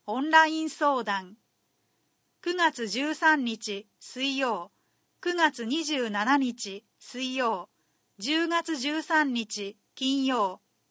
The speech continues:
十時、十三時、十五時。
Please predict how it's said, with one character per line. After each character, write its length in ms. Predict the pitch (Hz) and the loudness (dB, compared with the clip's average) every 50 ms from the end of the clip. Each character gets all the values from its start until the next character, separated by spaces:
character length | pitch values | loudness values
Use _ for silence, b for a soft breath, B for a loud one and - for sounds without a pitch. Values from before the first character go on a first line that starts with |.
| _ _ _ _ _ _ - | _ _ _ _ _ _ -6
十 320 | 196 285 339 339 330 277 | 0 2 2 2 2 0
時、 260 | 190 196 202 196 - _ _ _ _ _ _ _ _ _ | -2 -4 -8 -8 -10 _ _ _ _ _ _ _ _ _
十 280 | - 190 247 294 311 330 | -10 -6 -4 -2 -2 -2
三 320 | 311 - 330 320 294 240 | 0 4 4 4 4 2
時、 280 | 208 - 196 196 - - _ _ _ _ _ _ _ _ _ 196 | 0 -6 -8 -10 -10 -12 _ _ _ _ _ _ _ _ _ -6
十 320 | 202 277 320 320 294 254 | -2 0 0 0 0 0
五 180 | 208 220 226 226 | 0 0 0 -2
時。 240 | 175 185 175 170 | -4 -8 -14 -16